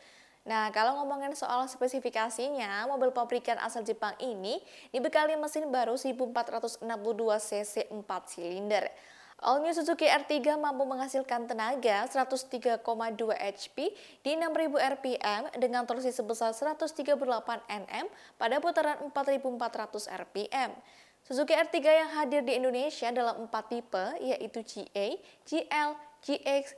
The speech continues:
dan Sport dengan pilihan transmisi manual dan otomatis. Oke, langsung aja, berikut ini daftar harga bekas Suzuki R tiga yang diambil dari kanal press list grid auto dot com. Yang pertama, ada R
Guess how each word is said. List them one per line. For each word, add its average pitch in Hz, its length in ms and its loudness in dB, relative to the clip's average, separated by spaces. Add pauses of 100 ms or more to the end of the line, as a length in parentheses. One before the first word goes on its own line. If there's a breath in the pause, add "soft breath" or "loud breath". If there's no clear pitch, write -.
(120)
dan 226 160 -2
Sport 233 480 -2
dengan 240 320 -2
pilihan 233 320 0
transmisi 294 560 -4
manual 311 560 -2
dan 262 160 -2 (160)
otomatis. 196 800 -8 (400 loud breath)
Oke, 294 240 0
langsung 311 240 2
aja, 254 480 0
berikut 254 320 0
ini 233 160 -4
daftar 233 320 0
harga 226 400 -4
bekas 220 320 -4
Suzuki 262 320 -2
R 214 240 -2
tiga 220 400 0 (400 loud breath)
yang 320 240 0
diambil 277 480 2
dari 254 80 2
kanal 233 320 -2
press 311 320 -2
list 294 160 -4 (160)
grid 208 240 -4
auto 196 160 -6
dot 196 320 -6
com. 190 400 -2 (480 loud breath)
Yang 233 240 -2
pertama, 233 560 0
ada 247 240 2
R 233 80 -2